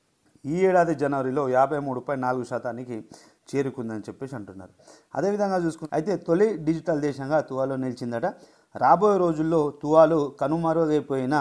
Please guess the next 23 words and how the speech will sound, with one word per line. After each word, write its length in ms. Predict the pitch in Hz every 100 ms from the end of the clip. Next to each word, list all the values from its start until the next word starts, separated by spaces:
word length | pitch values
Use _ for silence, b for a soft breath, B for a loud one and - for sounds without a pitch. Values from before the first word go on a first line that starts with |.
| 127 165 b b b
మెటావర్స్ 580 | 123 151 190 185 190 180
సాంకేతికత 640 | - 147 156 165 160 151
ద్వారా 380 | 131 135 135 156 135 156 -
తమ 160 | 135 123
దేశ 260 | 135 165
ప్రకృతి 520 | 165 - 139 156 151
అందాలు, 360 | 143 127 131 156 196 B B B _
ప్రజల 320 | 139 156 202 202
జీవన 360 | 143 160 160
శైలిని 420 | 156 147 139 143 151
పర్యాటకులు 600 | - 131 143 139 127 143
చూడొచ్చని 560 | 135 131 127 127 147 214 B B B
ఆ 100 | 120
దేశ 280 | 135 156 170
మంత్రి 340 | 165 143 156
తెలిపారు. 520 | 165 139 127 123 110 104 - b b
ఇందులో 440 | 120 165 190 202 156
తువాలు 380 | 156 165 175 180
చరిత్రను 640 | 170 143 135 143 151 139
నిక్షిప్తం 540 | 135 131 165 156 147 135
చేయనున్నారని 540 | 135 131 123 117 113
చెప్పేసి 380 | 107 104 117 104
అయితే 200 | 101 90